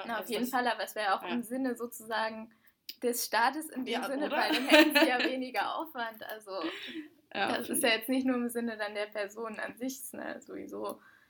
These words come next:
Speaker 1: weil zweitausend Euro zu bezahlen, nur um, damit da ein Kreuz irgendwie nicht mehr steht oder geändert wird,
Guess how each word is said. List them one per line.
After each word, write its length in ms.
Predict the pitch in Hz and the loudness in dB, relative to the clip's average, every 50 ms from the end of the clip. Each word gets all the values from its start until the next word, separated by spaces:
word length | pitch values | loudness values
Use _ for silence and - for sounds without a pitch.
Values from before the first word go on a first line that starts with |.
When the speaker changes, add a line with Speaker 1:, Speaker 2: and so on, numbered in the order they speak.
| _ _ _ _ - | _ _ _ _ -8
Speaker 1:
weil 320 | - 160 160 165 - - | -6 -6 -4 -6 -8 -8
zweitausend 500 | - - 190 190 196 233 220 214 214 - | -6 -2 -2 -2 0 0 -2 -4 -2 -2
Euro 260 | - 202 220 214 233 233 | 0 0 0 0 -2 -4
zu 120 | - 233 | -4 -6
bezahlen, 420 | 220 214 - - 254 226 226 240 233 | -6 -6 -2 0 0 2 2 0 -2
nur 200 | 226 226 214 - | -2 -4 -4 -4
um, 220 | 214 226 220 220 220 | -6 -6 -6 -6 -6
damit 320 | 214 214 220 214 214 - | -4 -4 -4 -6 -4 -2
da 320 | 208 202 202 202 196 - - - _ _ _ - - _ _ _ _ - 226 - - | 0 2 2 0 0 -4 -8 -12 _ _ _ -20 -20 _ _ _ _ -6 -6 -2 2
ein 200 | - 202 208 240 | 4 4 4 2
Kreuz 440 | 240 - 240 254 302 294 - - - - - | 0 2 2 2 2 2 0 -4 -4 -6 -8
irgendwie 240 | - 208 208 208 196 | -8 -8 -6 -6 -8
nicht 180 | 202 196 226 - | -10 -10 -10 -8
mehr 160 | 220 214 214 | -8 -6 -6
steht 300 | - - - 220 247 247 | -6 -6 -4 -6 -4 -4
oder 160 | 240 214 196 190 | -4 -4 -4 -2
geändert 460 | - - - 240 240 214 190 180 - | -2 -2 0 0 0 0 -2 -4 -6
wird, 320 | - 185 196 262 269 - | -6 -4 -4 -4 -6 -8